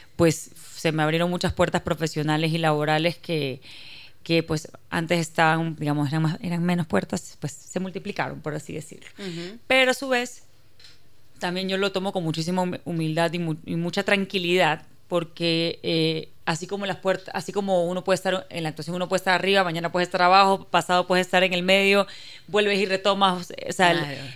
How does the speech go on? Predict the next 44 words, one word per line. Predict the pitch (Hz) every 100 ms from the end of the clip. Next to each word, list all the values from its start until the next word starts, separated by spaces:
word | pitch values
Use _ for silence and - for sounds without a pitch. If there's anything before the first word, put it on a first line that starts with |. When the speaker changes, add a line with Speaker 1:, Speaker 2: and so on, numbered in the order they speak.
| -
Speaker 1:
eh, | 214 -
es, | 165 -
es | 156 -
tan | 208 220 - -
volátil | 190 208 214 202 196 185
que |
tampoco | 180 160 175 185
uno | 180 180
puede | 185 180 175 180 175 170 147 139
Speaker 2:
Y | - -
Speaker 1:
afer-, | - 196 196 190 -
Speaker 2:
tan | 214
Speaker 1:
aferrarse. | 196 180 180 170
Speaker 2:
competitivo, | 190 180 165 175 269 165 131
¿no? | 135 139 -
Speaker 1:
Competitivo, | 285 294 302 359 349
y |
uno | 339
no | 330
puede | 330 320
aferrarse | 285 285 262
a | 254
eso. | 180 175
Yo |
no | 208
me | 214
aferro | 196 190 202
a, | 185 160 151 143 135 -
a, | - 147
a | 160
eso | 156 151
únicamente, | 151 151 156 156
a | 147
lo | 143
que | - - 60 - -
he | 156
construido | 170 156 151 151 151 - -
laboralmente. | 165 160 160 170 202 190 165
Aparte | 156 196 196
que, | 208 185 170 - - - - - -
y | 262
bueno, | 254 214 165
y |
justamente | 170 302 285 311 208 170 208